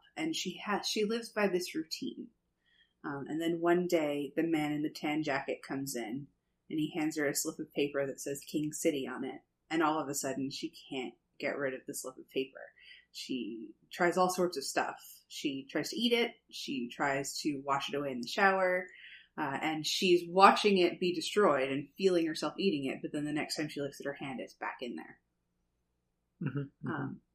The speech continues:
Speaker 1: and so that is an, a catalyst for her hero's journey. Basically, it's a very
Speaker 2: Yes.
Speaker 1: straightforward <laughs> hero's journey story. <laughs>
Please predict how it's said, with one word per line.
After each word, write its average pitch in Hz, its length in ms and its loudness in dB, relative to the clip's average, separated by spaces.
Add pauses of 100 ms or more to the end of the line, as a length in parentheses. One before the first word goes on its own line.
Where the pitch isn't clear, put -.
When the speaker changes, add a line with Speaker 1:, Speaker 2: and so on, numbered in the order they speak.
(140)
Speaker 1:
and 160 180 0
so 156 440 2 (560)
that 147 300 4 (100)
is - 560 -8 (400)
an, 147 260 -8
a 143 60 -4
catalyst 156 800 0 (120)
for 165 240 2
her 143 380 2 (160)
hero's 156 480 -2
journey. 135 420 -6
Basically, - 380 -2
it's - 180 0
a 170 240 2
very 165 400 4
Speaker 2:
Yes. 160 140 -2
Speaker 1:
straightforward 196 680 8
<laughs> 220 80 8
hero's 202 320 12
journey 180 300 2
story. 202 580 8 (460)
<laughs> 294 440 12